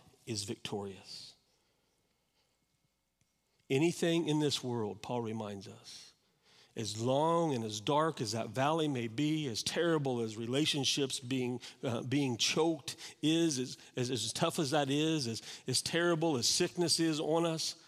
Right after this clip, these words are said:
Paul reminds us that in the grand scheme of eternity, which if you are a believer,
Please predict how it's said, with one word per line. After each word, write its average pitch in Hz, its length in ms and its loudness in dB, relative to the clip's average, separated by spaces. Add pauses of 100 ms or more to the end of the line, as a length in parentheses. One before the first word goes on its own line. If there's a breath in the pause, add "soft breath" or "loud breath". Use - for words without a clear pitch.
(320 loud breath)
Paul 147 240 0
reminds 135 480 0
us 107 220 -4
that 127 120 0
in 127 120 0
the 117 100 -2
grand 139 400 0
scheme 156 400 -2
of 123 140 -2
eternity, 156 500 -2
which 120 240 -4
if - 100 -8
you 160 140 -4
are 151 80 2
a 135 60 0
believer, 143 480 0